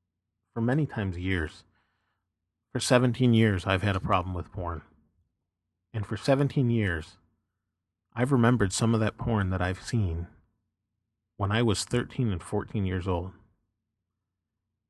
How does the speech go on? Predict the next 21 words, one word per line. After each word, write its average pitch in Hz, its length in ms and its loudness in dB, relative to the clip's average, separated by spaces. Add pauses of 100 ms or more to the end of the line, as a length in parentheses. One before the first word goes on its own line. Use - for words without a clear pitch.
(320)
And 120 80 4
unfortunately, 104 680 0
I 95 60 2
can't 123 260 -2
get 113 180 -6
that 101 120 -2
out 98 140 -2
of 95 40 -4
my 90 140 -6
mind. 90 320 -6 (300)
Only 165 180 0
God 107 360 0
could 95 120 -14
really 98 380 0
erase 87 340 -2
that - 180 -12
from - 160 -16
my 90 120 -8
mind. 82 320 -10 (1600)
And, 92 260 -2
um, 90 320 -6